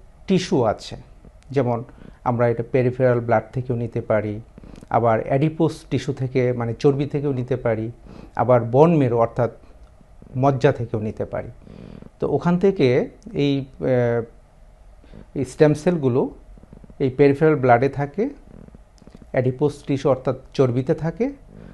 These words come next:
আর বোন ম্যারো অর্থাৎ মজ্জাতে থাকে। তো এখা-, এখানে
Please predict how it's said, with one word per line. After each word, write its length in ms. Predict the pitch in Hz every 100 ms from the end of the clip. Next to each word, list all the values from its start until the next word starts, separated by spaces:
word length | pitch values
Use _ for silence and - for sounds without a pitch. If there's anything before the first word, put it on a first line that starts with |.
| -
আর 240 | - 113 117
বোন 480 | - - 127 156 156
ম্যারো 180 | 127
অর্থাৎ 260 | 117 - 226 - - -
মজ্জাতে 400 | 123 110 107 110
থাকে। 360 | - 113 - - - - - 50 - - -
তো 100 | 123 123 - 104 - -
এখা-, 280 | - - 147
এখানে 480 | 160 147 170 165 175